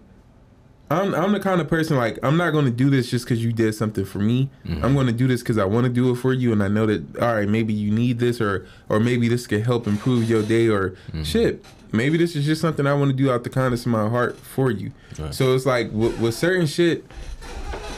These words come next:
Speaker 1: w-, within, like, uh, I don't think our friendship ever got to a point where it was like,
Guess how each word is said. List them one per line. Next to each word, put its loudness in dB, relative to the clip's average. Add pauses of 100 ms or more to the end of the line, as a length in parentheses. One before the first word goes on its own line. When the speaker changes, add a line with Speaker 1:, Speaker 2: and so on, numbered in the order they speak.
(800)
Speaker 1:
w-, -4
within, 2
like, 0
uh, 2
I 0
don't 0
think 0
our 0
friendship 0
ever 2
got -2
to 0
a 2
point -2
where 0
it -2
was -4
like, -2